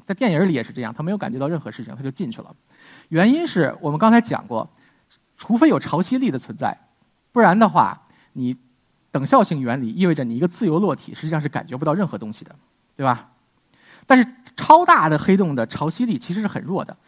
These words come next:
它引力很强，但是因为在人的尺度比这个黑洞的这个尺寸要小得多得多，所以在人的这个尺寸上，黑洞的引力场它虽然强，但是它没变化，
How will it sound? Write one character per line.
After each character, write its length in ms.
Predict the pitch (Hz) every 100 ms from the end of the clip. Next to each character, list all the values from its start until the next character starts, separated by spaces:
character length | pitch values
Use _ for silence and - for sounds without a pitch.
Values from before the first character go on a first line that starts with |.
| _ - _
它 100 | 277
引 260 | 233 170 131
力 140 | 254
很 180 | - 156
强， 400 | - - - 156 _ _ _ -
但 100 | 254
是 80 |
因 140 | 247 302
为 160 | 311
在 240 | 185 - 247 - _
人 260 | 180 165 294
的 80 |
尺 300 | 277 - 123
度 180 | 135 131 - _
比 100 | 147
这 140 | 233
个 100 | 214
黑 300 | 165 - 311
洞 160 | 370 285
的 80 | 147
这 100 | 143
个 80 |
尺 240 | 131 - 120
寸 240 | 143 127 -
要 80 |
小 400 | 180 - - 127
得 80 | 110
多 240 | 127 196 196
得 80 |
多， 340 | 147 190 208 - _ _ _
所 140 | - 269
以 20 |
在 100 | 262
人 220 | 180 165
的 80 | 330
这 120 | 294
个 60 | 202
尺 200 | - 135
寸 160 | 170
上， 140 | 151 139
黑 180 | -
洞 140 | 285 247
的 60 | 135
引 120 | 123
力 100 | 226
场 240 | - - 120
它 60 |
虽 120 | 175
然 120 | 208 226
强， 240 | - 135
但 100 | 190
是 40 |
它 60 | 170
没 140 | 190
变 220 | 226 381 -
化， 200 | -